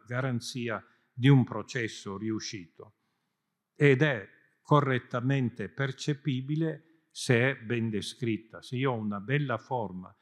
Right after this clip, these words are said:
e non la so descrivere, è come se questa forma non fosse visibile. Ecco,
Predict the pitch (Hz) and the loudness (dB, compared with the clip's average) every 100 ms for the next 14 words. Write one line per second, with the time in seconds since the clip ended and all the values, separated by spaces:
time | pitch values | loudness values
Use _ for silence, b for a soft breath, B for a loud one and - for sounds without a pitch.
0 | b b _ 131 131 131 107 101 - 123 | b b _ 6 8 6 4 -2 -4 -4
1 | 98 104 - - 123 107 113 131 170 160 | -4 -6 -6 -2 0 -2 -4 -2 -4 -6
2 | _ _ _ 139 - 143 156 - 113 123 | _ _ _ -8 0 2 2 0 -4 -6
3 | - 131 - 127 117 131 139 120 b b | -6 -6 -8 -8 -8 -6 -8 -10 b b
4 | - 113 127 117 - 120 - - 117 113 | -2 4 4 2 -2 -6 -6 -6 -6 -8
5 | _ _ _ _ 120 117 - 123 113 110 | _ _ _ _ -14 -14 -18 -20 -4 -2
6 | 98 175 107 95 85 87 - 104 - _ | 2 2 0 -6 -14 -20 -10 -10 -10 _